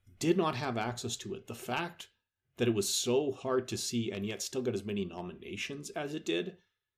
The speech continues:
tells me the people who actually saw it recognized, "No, this is doing things that haven't been done before," but not enough people saw it for it to win a majority vote in the majority of these categories. So the screenplay it did, 'cause that one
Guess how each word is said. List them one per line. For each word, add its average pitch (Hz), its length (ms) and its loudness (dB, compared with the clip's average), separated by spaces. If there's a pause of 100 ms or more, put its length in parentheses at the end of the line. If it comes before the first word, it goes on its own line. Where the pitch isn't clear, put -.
(160)
tells 123 220 -2
me 127 100 4
the 104 140 4
people 196 320 4
who 127 180 4
actually 120 400 -2
saw 113 380 -2
it 82 100 -12
recognized, 101 760 -2 (300)
"No, 117 380 2
this 117 240 -2
is 127 140 -2
doing 107 340 0
things 92 320 -6
that 87 120 -8
haven't 87 280 -6
been 76 240 -12
done 87 180 -6
before," 170 520 -2 (560)
but 117 180 2
not 110 240 2
enough 110 240 0
people - 220 -8
saw 98 400 -2
it - 140 -16 (200)
for 92 220 0
it 90 240 -6
to 104 100 0
win 92 220 4
a 87 40 -2
majority 87 520 -2
vote 82 420 -4 (580)
in 85 140 -8
the 82 60 -10
majority 87 420 -4
of 78 60 -10
these 76 140 -12
categories. 78 580 -8
So 80 240 -6 (560)
the 104 60 -2
screenplay 143 680 4
it 147 140 2
did, 143 240 4
'cause 101 200 0
that 101 240 4
one 98 360 0